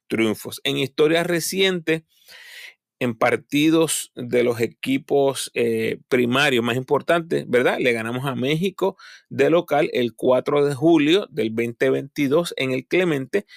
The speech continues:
en partido que se fue a tiempo extra. Ahí estuvo el Ramo. Más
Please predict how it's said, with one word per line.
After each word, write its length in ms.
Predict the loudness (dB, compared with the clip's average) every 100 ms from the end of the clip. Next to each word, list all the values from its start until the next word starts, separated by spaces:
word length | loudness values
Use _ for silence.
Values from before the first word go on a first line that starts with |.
| -20 -20 -10
en 180 | -6 -2
partido 400 | -2 -2 0 0
que 80 | 0
se 160 | -4
fue 160 | 0 0
a 120 | 0
tiempo 580 | -4 -4 -4 -2 -2 0
extra. 540 | 0 0 -4 -8 -10 -8
Ahí 140 | -8 -8
estuvo 300 | -4 0 0
el 60 |
Ramo. 380 | 0 -4 -4 -10 _ -20 -20 -20 -20 -20 _
Más 720 | -4 0 2 2 0 -4 -6